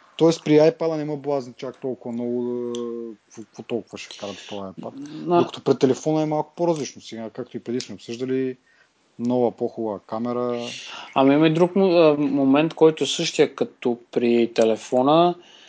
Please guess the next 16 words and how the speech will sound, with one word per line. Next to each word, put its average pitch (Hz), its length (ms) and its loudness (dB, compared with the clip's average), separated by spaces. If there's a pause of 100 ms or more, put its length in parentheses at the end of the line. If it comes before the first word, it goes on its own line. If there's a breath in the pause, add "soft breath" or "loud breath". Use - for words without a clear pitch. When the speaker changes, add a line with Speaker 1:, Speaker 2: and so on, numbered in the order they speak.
(200 soft breath)
Speaker 2:
Да 127 120 2
речем, 135 380 0
той 147 220 10
след 139 220 -6
три 143 220 0
поколения 135 560 2
вече 147 680 8 (280)
не 139 340 -4
поддържа 127 440 0
новата 123 360 0
операционна 113 520 -4
система, 113 680 -4
не 113 200 -6
знам 110 200 -4
си - 100 -10
какви. 110 280 -4